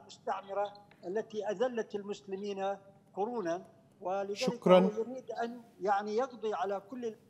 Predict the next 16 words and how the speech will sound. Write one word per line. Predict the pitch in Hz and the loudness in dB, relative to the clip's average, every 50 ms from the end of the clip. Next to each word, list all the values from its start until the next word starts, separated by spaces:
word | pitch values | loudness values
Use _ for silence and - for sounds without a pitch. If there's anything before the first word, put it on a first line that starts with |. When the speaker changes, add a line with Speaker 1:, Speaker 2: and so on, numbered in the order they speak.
| - - - - - - - - - - - - | -20 -16 -12 -12 -12 -12 -14 -18 -18 -20 -20 -14
Speaker 2:
شكرًا | - - - - - 165 165 | -10 -8 -2 4 6 8 8
لك | 151 156 160 151 156 - 147 139 135 127 123 120 123 139 | 10 10 8 8 6 4 6 6 8 6 6 4 2 0
أبو | 135 131 127 131 | 2 6 6 6
وليد | 127 131 147 147 135 117 110 131 | 6 6 6 4 4 4 4 6
من | 123 123 120 120 127 123 | 6 6 6 6 6 6
الأردن. | 127 123 120 123 135 135 135 131 143 147 147 143 127 135 | 6 6 6 6 4 4 6 6 6 6 6 6 6 4
ال-، | 135 131 131 127 | 4 6 6 6
الحياة | 131 127 123 123 - - - 131 135 143 139 | 6 6 6 4 0 0 2 4 6 8 8
وجهات | 135 131 123 123 131 143 139 139 - | 6 6 4 4 4 4 4 4 2
نظر | 135 127 127 117 104 | 2 4 4 4 4
على | 104 107 113 117 113 | 2 2 2 0 0
كل | - - - 117 101 | 0 -2 -4 -4 -4
حال، | - - 123 120 123 131 135 - - - - - - - - - | -2 0 2 2 2 2 0 -4 -14 -20 -20 -20 -20 -20 -4 2
كل | - 175 165 147 139 139 147 | 4 6 8 8 8 8 8
يرى | 143 143 143 139 139 135 139 143 | 10 10 10 10 10 8 6 6
طريقة | 139 - - 139 127 151 151 147 - - 120 | 4 6 6 6 6 6 4 4 4 4 2